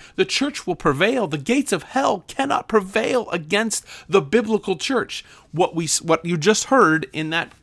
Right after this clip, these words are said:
that, that building that says church on the outside of it was not a actual biblical church. It's a building that might have the name church on it, but it is not a church.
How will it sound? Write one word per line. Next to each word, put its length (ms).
that, 280
that 340
building 580
that 160
says 580
church 420
on 80
the 80
outside 300
of 80
it 100
was 160
not 180
a 200
actual 460
biblical 420
church. 460
It's 160
a 20
building 360
that 120
might 180
have 140
the 60
name 340
church 280
on 100
it, 100
but 200
it 140
is 280
not 260
a 140
church. 520